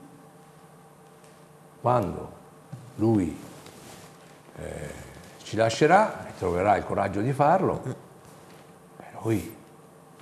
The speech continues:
prenderemo, eh, atto e troveremo un'altra persona.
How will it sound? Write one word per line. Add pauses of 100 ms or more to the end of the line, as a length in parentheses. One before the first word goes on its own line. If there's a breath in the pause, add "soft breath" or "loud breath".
(1300)
prenderemo,
eh,
atto
e
troveremo
un'altra
persona.